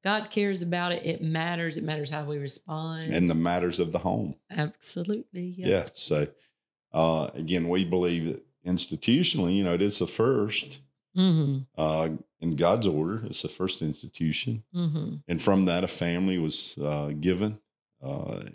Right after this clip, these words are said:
Speaker 2: in the whole human race. And,
Speaker 1: Mm-hmm.
Speaker 2: and it says there from the start, Genesis chapter one, it says that,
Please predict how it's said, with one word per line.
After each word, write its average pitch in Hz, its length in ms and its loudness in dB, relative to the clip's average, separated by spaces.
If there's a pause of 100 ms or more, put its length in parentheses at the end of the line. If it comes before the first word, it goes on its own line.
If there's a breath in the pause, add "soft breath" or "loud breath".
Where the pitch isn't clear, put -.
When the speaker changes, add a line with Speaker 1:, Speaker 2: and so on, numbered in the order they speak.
(120)
Speaker 2:
in 73 440 -2
the 76 260 -2 (200)
whole 85 200 4
human 82 320 4
race. 90 360 0
And, 104 140 -8 (180)
Speaker 1:
Mm-hmm. 170 300 -2
Speaker 2:
and 95 80 4
it - 80 4
says 92 360 4
there 82 140 2
from 95 300 2
the 80 60 2
start, 98 480 2
Genesis 82 440 -2
chapter 82 380 0
one, 90 320 0
it - 100 -4
says 85 300 0
that, 76 160 -2